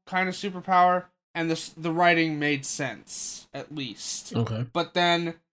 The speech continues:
Speaker 1: Life is Strange two starts, and you're walking home from school. This is the, literally the, the introduction to the game,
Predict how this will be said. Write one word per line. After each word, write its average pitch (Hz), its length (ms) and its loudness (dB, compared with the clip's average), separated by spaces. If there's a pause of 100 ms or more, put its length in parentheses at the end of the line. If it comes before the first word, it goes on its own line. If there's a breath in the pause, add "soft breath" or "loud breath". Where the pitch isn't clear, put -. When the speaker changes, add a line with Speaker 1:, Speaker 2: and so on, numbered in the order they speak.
(100)
Speaker 1:
Life 226 320 6
is 254 100 -2
Strange 208 480 0
two 240 360 -2
starts, 135 800 0 (240)
and 190 400 6 (320)
you're 190 160 4
walking 240 420 6
home 226 240 2
from 202 200 -4
school. 156 480 0
This 185 200 -2
is 233 140 -4
the, 254 80 6
literally 302 380 8
the, 254 240 4
the 220 160 2
introduction 220 520 4
to 202 80 -6
the 180 100 2
game, 156 420 0